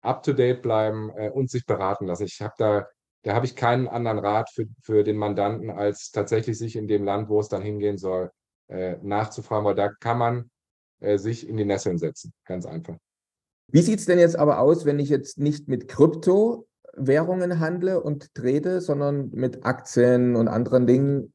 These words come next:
Speaker 2: äh, also im Prinzip mit ausländischen, also Trading und Verwaltung ausländischen Vermögens? Gibt's da noch irgendwas zu beachten?
Speaker 1: Ist,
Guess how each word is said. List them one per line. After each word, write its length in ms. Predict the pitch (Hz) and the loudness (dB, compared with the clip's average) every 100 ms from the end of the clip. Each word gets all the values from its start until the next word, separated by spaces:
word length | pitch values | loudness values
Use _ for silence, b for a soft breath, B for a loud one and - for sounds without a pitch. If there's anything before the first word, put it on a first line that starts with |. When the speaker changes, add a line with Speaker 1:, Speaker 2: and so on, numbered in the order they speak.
| - | -2
Speaker 2:
äh, 60 | |
also 400 | 117 113 117 127 | 2 2 4 2
im 100 | 113 | 2
Prinzip 360 | 113 120 120 120 | 0 0 0 0
mit 160 | 113 - | 0 0
ausländischen, 640 | 107 123 117 117 117 113 | 0 0 -2 -2 -2 -2
also 180 | 107 110 | -2 -2
Trading 340 | 117 127 127 | 0 2 2
und 60 | 113 | 0
Verwaltung 340 | 107 110 120 | 2 2 0
ausländischen 440 | - 110 117 110 | -2 -4 -4 -4
Vermögens? 480 | 110 104 104 101 95 | 0 4 4 2 0
Gibt's 260 | - - - | -2 -4 -2
da 160 | 107 | 2
noch 100 | 131 | 4
irgendwas 380 | 120 110 104 95 | 2 2 0 0
zu 100 | 107 | 0
beachten? 400 | 101 85 - - | 0 -2 -6 -14
Speaker 1:
Ist, 340 | 107 - - | -14 -14 -20